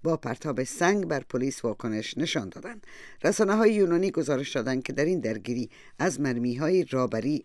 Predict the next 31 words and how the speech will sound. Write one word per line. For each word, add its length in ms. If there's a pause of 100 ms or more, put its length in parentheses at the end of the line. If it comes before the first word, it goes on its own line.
استفاده 540
شده 200 (100)
است. 180 (800)
آتش 320
سوزی 360
وسیع 340
در 140
یک 180
معبد 360
در 140
جنوب 340
هند 320 (260)
جان 240
کم 220
از 140
کم 180
صد 440
نفر 260
را 160
گرفت. 420
آتش 300
سوزی 320
امروزی 420 (320)
در 200
ایالت 520
کرالا 420
باعث 380
زخمی 340
شدن 340
صدها 460
تن 320